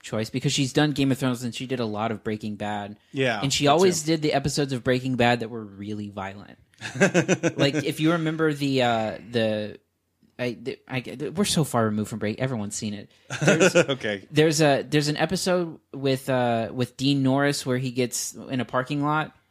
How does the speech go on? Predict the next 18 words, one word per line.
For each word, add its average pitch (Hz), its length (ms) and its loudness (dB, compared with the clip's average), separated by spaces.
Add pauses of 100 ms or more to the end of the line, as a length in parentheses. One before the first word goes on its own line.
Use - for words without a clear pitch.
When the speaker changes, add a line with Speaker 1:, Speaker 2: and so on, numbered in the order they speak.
(400)
Speaker 1:
where 120 180 -4
he's 113 560 -8
Speaker 2:
The 135 80 -2
shootout, 156 600 4
Speaker 1:
the 175 120 4
shootout. 117 280 4
Speaker 2:
that, 127 200 4
that 117 200 -2
cripples 123 340 -4
him 113 100 -4
with 110 120 -10
the 113 60 -10
cousins. 104 540 -6
Speaker 1:
Yeah, 113 240 4
that 120 180 0
was 139 120 -4
Michelle 117 300 -2
MacLaren. 104 540 -12